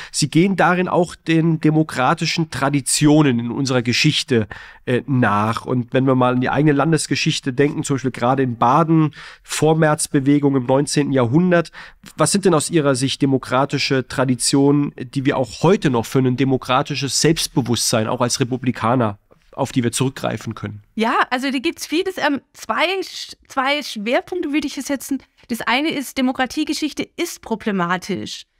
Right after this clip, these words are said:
Speaker 2: Also ich finde nicht, dass die Deutschen jetzt anfangen sollten, wie man das in der U S A, in den U S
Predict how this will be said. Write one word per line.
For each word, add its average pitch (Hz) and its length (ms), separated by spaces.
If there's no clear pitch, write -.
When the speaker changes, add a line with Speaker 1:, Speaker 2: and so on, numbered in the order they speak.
Speaker 2:
Also 226 160
ich 233 180
finde 285 240
nicht, 320 220
dass 320 100
die - 100
Deutschen 262 320
jetzt 277 160
anfangen 277 480
sollten, 262 320
wie 269 140
man 277 160
das 254 140
in 233 140
der 247 120
U 240 100
S 233 220
A, 220 200
in 247 140
den 233 140
U 240 80
S 247 100